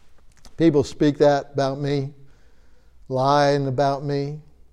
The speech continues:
It's not going to affect me. I'm going to forgive them. As a matter of fact, that's some of the last words he,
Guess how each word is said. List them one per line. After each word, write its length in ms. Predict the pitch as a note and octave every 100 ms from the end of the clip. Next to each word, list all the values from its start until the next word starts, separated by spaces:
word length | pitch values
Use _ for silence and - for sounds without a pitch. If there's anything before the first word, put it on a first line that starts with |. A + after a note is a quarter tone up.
| _ - - - _ - _ - - - - _ _ _ _ -
It's 160 | D3 D3
not 180 | D3+
going 180 | C#3 C3+
to 60 | A#2+
affect 380 | - B2+ A#2 -
me. 180 | G#2 G#2+ - _ _ _ _ - _ _ _ _
I'm 60 | C#3+
going 160 | C#3 B2
to 60 |
forgive 300 | - A2+ A2+
them. 160 | G2 G#2+ - - - - - _ _ _ _ _ - - _ _ _ _ _ - - _ _ - _ _ _ _ - _ _ _ _ -
As 80 |
a 20 | C3
matter 180 | D3
of 60 | C#3+
fact, 240 | D#3+ C#3+
that's 300 | D#3 C3+ - - - - - _ _ -
some 160 | - D3
of 60 |
the 60 | C3
last 340 | C#3 C3+ -
words 320 | D3 C#3 B2 -
he, 260 | B2+ B2